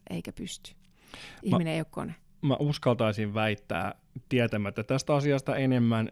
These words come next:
Speaker 2: mutta tätä pitää nyt tutkia, koska mulla
Speaker 1: Mm.
Speaker 2: tapahtui just tämmönen mind blown tässä, kun mä tajusin, että aivoilla ei ole omaa lymfakiertoa. Tai
Speaker 1: Tai
Speaker 2: semmoista
Speaker 1: on,
Speaker 2: sama-, tai
Speaker 1: on,
Speaker 2: on, mutta
Speaker 1: mutta
Speaker 2: ei,
Speaker 1: ei
Speaker 2: ei, se
Speaker 1: semmonen,
Speaker 2: ei ole
Speaker 1: joo.
Speaker 2: samalla tavalla kuin muun, muun
Speaker 1: <clears throat>
Speaker 2: kehon. Toi oli ihan uusi mulle, mä oon ihan fiiliksissä tässä, mä tai-, mä näin ton.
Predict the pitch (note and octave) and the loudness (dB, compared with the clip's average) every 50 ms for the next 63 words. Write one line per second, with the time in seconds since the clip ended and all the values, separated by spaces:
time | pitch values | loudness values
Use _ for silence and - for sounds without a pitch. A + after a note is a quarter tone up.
0 | - - B2+ A#2+ A2 A2+ A2+ - - G#2 - A#2+ A2 A2+ G#2+ - - - A2+ A2+ | -6 -6 -4 -2 -2 -2 -4 -4 -6 -4 -2 -2 -2 -2 -2 -4 -2 0 0 0
1 | A2+ - - - C3+ - - - - A#2 G#2 - G#2+ - - - A2 G2+ - B2+ | 0 0 2 0 0 0 0 -6 -6 -4 -4 -2 -4 -6 -2 -4 -4 0 2 4
2 | A#2+ A#2 A#2 A2+ A2 - - G2+ - - - A2+ A2+ A2 A2 - - A2 G2+ G2+ | 4 4 4 4 2 2 0 -4 -4 -4 -4 -2 -2 -2 -4 -4 -6 -4 -4 -2
3 | G2+ G2+ G2 G2 - - - - A2+ A2 G#2+ G#2 G#2 G2+ F#2+ G2 G2+ G#2+ G2 F#2 | -4 -4 -6 -6 -8 -12 -8 -4 -2 0 0 0 -2 -2 -4 -4 -4 -4 -2 -2
4 | F#2 F#2+ F#2+ F#2+ G2+ G#2 - - - G#2+ G2+ G2 - A2 G#2+ G#2 G#2 G#2 F#2 G#2 | -2 -4 -4 -4 -6 -6 -6 -6 -6 -6 -6 -4 -4 -4 -2 -2 -2 -2 -4 -4
5 | G2+ G2 G2 - - - - A2+ A2+ A2 A2 F#2+ G#2 G2+ F#2+ F#2 F#2+ - G2 G2+ | -6 -6 -6 -6 -4 -2 0 0 2 2 2 0 0 -2 -2 -2 -4 -4 -4 -4
6 | G2 G2 G2 - G2+ G2+ G#2 G2+ F#2+ G2 G2+ G#2 G2 F#2 - - G2+ - - G2+ | -4 -4 -4 -4 -2 -2 -2 -2 -2 -2 -2 -2 -4 -4 -6 -12 -12 -8 -6 -6
7 | G2+ G2+ A#2 - - F2+ F#2 G2 A#2 - - - - - - - - - - - | -6 -6 -8 -8 -8 -8 -6 -8 -10 -12 -20 -20 -20 -20 -20 -20 -20 -20 -8 -4
8 | A#2 G#2+ G2 - - - - F#3+ B3+ C#4+ D#4+ C4+ A#2+ A2 A2 - - - - C3+ | -2 -2 -2 -2 0 0 2 4 6 6 6 4 4 2 0 -4 -8 0 2 2
9 | B2+ C#3 D#3 D#3 D3+ C#3+ C3+ C3 - - - - C#3 C3+ A#2+ - G#3 G3+ F#3 F3+ | 6 10 10 10 10 10 8 8 6 6 6 8 8 8 8 8 6 6 6 6
10 | - C3+ C3 B2 A2+ C#3 C3+ B2+ A#2+ A2+ A2 G#2+ - A#2 A2 G#2+ G#2 G2+ G2+ G2+ | 6 6 6 6 8 8 8 8 8 6 4 4 4 4 4 4 2 0 -2 -4
11 | - A2+ G#2 G#2+ A2 A2+ B2+ A#2 A#2+ A#2+ A2 G#2 G2+ G#2+ - C3+ C3 B2 A2+ G#2+ | -4 -4 -4 -4 -4 -2 0 2 4 4 4 2 0 0 2 6 8 8 8 6
12 | - - A#2 G2 C#4+ - G#2 G2 - - - - - - - - - - C3 B2+ | 4 0 0 0 0 0 -2 -6 -10 -14 -20 -20 -20 -20 -20 -20 0 4 6 8
13 | A#2+ A2+ A2 A2+ A#2+ G#2+ A2+ G#2 G2+ G2 F#2+ F#2+ G2 - - G#2 G2+ G2+ G2+ G2+ | 8 8 6 6 4 4 4 2 0 0 0 -2 -4 -4 -4 -4 -2 -2 -2 -2
14 | G2+ G2+ G2+ G#2+ A2 G2+ G#2 G2 - A2 G2+ G2 G2+ G2 - C3+ B2 - C#3 - | -2 -4 -4 -4 -4 -4 -6 -6 -4 -4 -2 -2 -2 -4 -4 -8 -6 -6 -6 -4
15 | - B2 G#2+ B2 B2 A#2+ A2+ - B2+ B2 A#2+ B2 A#2 A#2 A#2+ B2 A#2+ A2+ G#2 G2+ | -4 -4 -2 0 0 0 2 4 2 2 4 2 2 2 4 4 4 2 0 0
16 | G2 A2 G#2+ G#2 | -2 -4 -6 -8